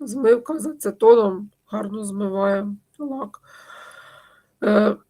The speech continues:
чому використовується в промисловому масштабі? Ну, по-перше, так можна ацетон отримати. По-друге, в основному використовується ця реакція. Одержують оцтовий альдегід, потім його окиснюють,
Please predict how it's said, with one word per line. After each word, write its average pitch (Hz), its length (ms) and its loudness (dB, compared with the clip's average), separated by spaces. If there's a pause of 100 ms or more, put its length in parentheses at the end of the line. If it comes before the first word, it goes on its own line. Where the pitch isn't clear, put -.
(480)
чому 294 280 4
використовується 262 680 8
в 233 60 -2
промисловому 226 580 4
масштабі? 208 420 -4
Ну, - 120 2
по-перше, 240 420 0
так 208 180 -4
можна 196 280 -6
ацетон 196 420 -2
отримати. 254 760 0 (260)
По-друге, 262 420 0
в 320 60 0
основному 226 440 4
використовується 220 920 4
ця 208 260 -2
реакція. 202 800 -2 (180)
Одержують 214 640 2
оцтовий 226 540 -2
альдегід, 196 680 -6 (120)
потім 254 500 -2
його 220 480 2
окиснюють, 240 920 -6